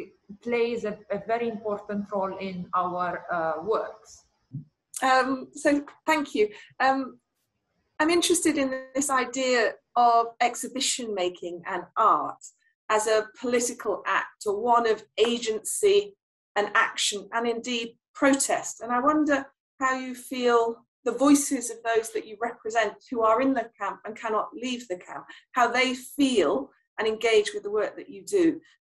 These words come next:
Speaker 2: That sense of the poly-, polyphony of this process is something that I'm eager to understand more of, particularly as I think of the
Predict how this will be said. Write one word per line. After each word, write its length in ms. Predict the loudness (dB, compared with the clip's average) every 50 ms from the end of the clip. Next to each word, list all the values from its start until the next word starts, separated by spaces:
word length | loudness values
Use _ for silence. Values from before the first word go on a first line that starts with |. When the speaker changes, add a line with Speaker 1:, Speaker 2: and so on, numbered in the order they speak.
| _ _ _ _ _ _ _ _ _ _ _ _ _ _ _ _ 2
Speaker 2:
That 180 | 2 2 2
sense 300 | 0 0 0 -2 -2 -4
of 60 | -6
the 140 | -6 -6 -6 -6 -2
poly-, 360 | 2 2 4 4 2 0 -4 -10 _ _ 2
polyphony 720 | 4 6 6 4 4 2 0 0 0 -2 -4 -6 -8 _ _ _ _ _ _ _ _ _ _ _ _ _ _ _ 2
of 160 | 2 4 4
this 200 | 4 2 2 2
process 640 | 0 2 4 4 4 2 0 -2 -2 -2 -4 -10 -18 _ _ _ _ _
is 140 | -10 -6 -4
something 240 | -4 -4 -4 -4 -2
that 180 | 0 0 0 0
I'm 80 | -2
eager 280 | -4 -6 -4 -2 -2 -2
to 120 | -2 -4
understand 440 | -8 -8 -8 -8 -6 -4 -4 -4 -2
more 260 | 0 2 4 4 4
of, 160 | 4 2 0
particularly 420 | -6 -10 -8 -8 -8 -2 -2 -2 -2
as 80 | 0
I 120 | -2 -4 -4
think 200 | -6 -8 -14 -14
of 100 | -16 -20
the 80 | -20